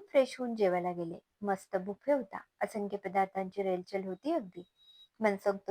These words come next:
जेवून आजूबाजूला चक्कर मारून आले. किती सुंदर गार्डन होतं. स्विमिंग पूलही होता. पिहू मनसोक्त खेळले आणि अनिता विनय सुद्धा एकमेकात रमले. रूमवर जाऊन मस्त बेडवर सगळे पहुडले. पिहूला लगेचच झोप लागली, पण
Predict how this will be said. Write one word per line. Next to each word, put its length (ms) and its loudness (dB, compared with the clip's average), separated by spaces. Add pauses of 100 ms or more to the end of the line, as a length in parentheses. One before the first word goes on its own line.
जेवून 260 0 (240)
आजूबाजूला 580 0
चक्कर 380 -4
मारून 360 -2
आले. 180 -12 (480)
किती 220 4
सुंदर 360 4
गार्डन 400 2
होतं. 220 -10 (140)
स्विमिंग 360 -6 (100)
पूलही 300 -4
होता. 260 -4 (460)
पिहू 220 0
मनसोक्त 600 -2 (120)
खेळले 260 0
आणि 320 -4 (100)
अनिता 380 0
विनय 280 -2
सुद्धा 300 0
एकमेकात 640 -4
रमले. 320 -2 (540)
रूमवर 360 4
जाऊन 300 2
मस्त 220 -6
बेडवर 380 2 (100)
सगळे 200 -4
पहुडले. 500 -8 (520)
पिहूला 440 6
लगेचच 440 4
झोप 340 -4
लागली, 300 2
पण 180 -6